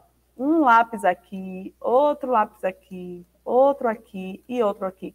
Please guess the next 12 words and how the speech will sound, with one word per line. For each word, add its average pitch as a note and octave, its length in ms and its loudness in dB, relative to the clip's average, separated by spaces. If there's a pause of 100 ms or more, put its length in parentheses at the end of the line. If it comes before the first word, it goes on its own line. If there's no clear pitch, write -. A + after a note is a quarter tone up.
quantos F4 560 0
lápis A3 600 2
eu A3 120 -2
precisei? G#3 680 -2 (880)
Quatro G3 800 4 (420)
também, B3 520 -8 (180)
né? G3 280 -6
Então, C#4+ 380 -6 (760)
quantos G4 500 0
lados, G3+ 500 -2
né, A#3+ 340 -6
tem A#3 440 -6